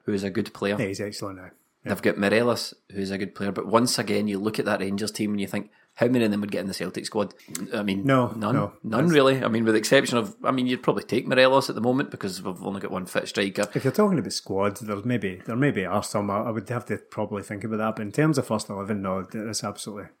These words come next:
Speaker 1: So
Speaker 2: absolutely
Speaker 1: it
Speaker 2: none.
Speaker 1: comes
Speaker 2: McGregor.
Speaker 1: back, yeah, it comes back to that whole thing. The only Rangers, the only way Rangers are gonna beat us is if we have a bad day. But I think it's important to go to Ibrox and beat Rangers. And it comes back to what I was talking about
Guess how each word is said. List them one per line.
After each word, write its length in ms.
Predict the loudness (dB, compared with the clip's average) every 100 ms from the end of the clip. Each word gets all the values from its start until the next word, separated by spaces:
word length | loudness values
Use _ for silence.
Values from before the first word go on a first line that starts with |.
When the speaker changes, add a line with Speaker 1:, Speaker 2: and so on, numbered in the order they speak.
| _ -8
Speaker 1:
So 0 | -2 -2
Speaker 2:
absolutely 160 | 0
Speaker 1:
it 20 | 0
Speaker 2:
none. 100 | 0
Speaker 1:
comes 240 | -2 2
Speaker 2:
McGregor. 260 | 6 6 4
Speaker 1:
back, 60 | -4 _
yeah, 240 | -6 -6 -8 _
it 100 | -6
comes 160 | -2 -2
back 260 | 2 2 2
to 80 | 2
that 80 | 2
whole 80 | 0
thing. 140 | 0
The 60 | 2
only 140 | 4
Rangers, 380 | 4 4 0 -2 -10 -20 -4
the 80 | 2
only 180 | 6 6
way 60 |
Rangers 300 | 4 2 0
are 60 | -2
gonna 180 | -2 -2
beat 180 | -2
us 180 | -2 -2
is 120 | -6
if 140 | -8 -6
we 80 | -4
have 100 | -4
a 80 |
bad 260 | 0 0 0
day. 300 | -2 -2 -4 -10 _ _ _ _ _
But 120 | 2
I 40 | 2
think 320 | 2 0 0
it's 140 | -4 -4
important 640 | -4 2 2 2 -4 -6 _ _ _ _
to 80 | -4
go 160 | 0 2
to 60 |
Ibrox 360 | 2 2 -2 -2
and 100 | -6
beat 140 | -6 -4
Rangers. 500 | -4 -4 -6 -10 -14 _ _ _ -8
And 100 | -8
it 80 | -6
comes 140 | -4
back 240 | 0 0
to 80 | 0
what 80 | -4
I 40 |
was 120 | -4 -4
talking 160 | -4
about 240 | -2 -4